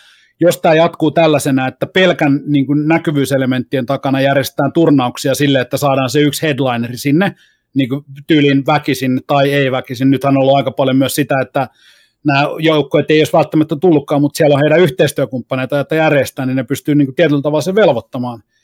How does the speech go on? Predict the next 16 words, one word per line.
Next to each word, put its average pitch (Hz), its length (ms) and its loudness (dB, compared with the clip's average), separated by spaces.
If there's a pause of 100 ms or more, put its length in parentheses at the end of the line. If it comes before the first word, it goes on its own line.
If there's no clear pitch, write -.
(180)
Niin 196 100 0
ne 262 60 4
on 220 140 4
jätetty 160 340 0
siinä 196 220 0
vaiheessa 160 380 0
pois 180 240 4
ja 156 60 -2
vaikka 160 240 -4
vähän 185 200 0
vähennetty 175 420 2
niitä 147 140 -2
turnauksia 151 520 0
tai 170 200 0
puulattu, 160 460 0
että 127 280 -6